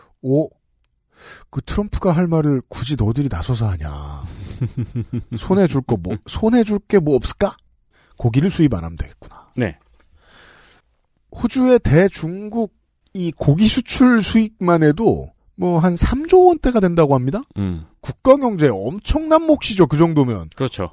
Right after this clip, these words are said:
Speaker 1: 호주 인구 뭐 얼마나 있다고. 어, 간단히 말해 트럼프 정책에 발맞춰주다가 호주가 봉변을 당한 겁니다.
Speaker 2: 네.
Speaker 1: 예. 이게 말이에요.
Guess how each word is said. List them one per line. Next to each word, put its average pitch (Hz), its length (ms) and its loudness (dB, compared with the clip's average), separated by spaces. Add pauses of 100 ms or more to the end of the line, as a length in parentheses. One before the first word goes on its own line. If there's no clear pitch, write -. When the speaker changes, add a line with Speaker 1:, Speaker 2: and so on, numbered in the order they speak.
Speaker 1:
호주 233 200 0
인구 202 240 -2
뭐 180 120 6
얼마나 165 360 2
있다고. 101 560 0 (1300)
어, 170 120 0
간단히 254 440 0
말해 240 200 2
트럼프 311 380 -2
정책에 254 320 -2
발맞춰주다가 165 640 -2
호주가 190 240 -2
봉변을 147 400 2
당한 90 520 -2 (220)
겁니다. 65 800 -16
Speaker 2:
네. 98 260 -6 (280)
Speaker 1:
예. 82 340 -2 (1120)
이게 151 140 2
말이에요. 170 480 2